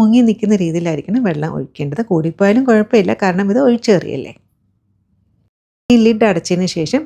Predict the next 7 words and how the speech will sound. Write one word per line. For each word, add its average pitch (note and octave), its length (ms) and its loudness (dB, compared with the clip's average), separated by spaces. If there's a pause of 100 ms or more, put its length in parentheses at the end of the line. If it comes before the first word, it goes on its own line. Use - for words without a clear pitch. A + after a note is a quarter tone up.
(140)
രണ്ട് G#3+ 320 2
വിസിൽ F#3+ 200 -2 (100)
വരുന്നവരൊന്ന് D#3 500 -6 (100)
വെയിറ്റ് C3 260 -12
ചെയ്യാം. F#3 200 -4 (1900)
മത്തങ്ങ A3+ 460 4
വേകുന്ന F#3+ 340 2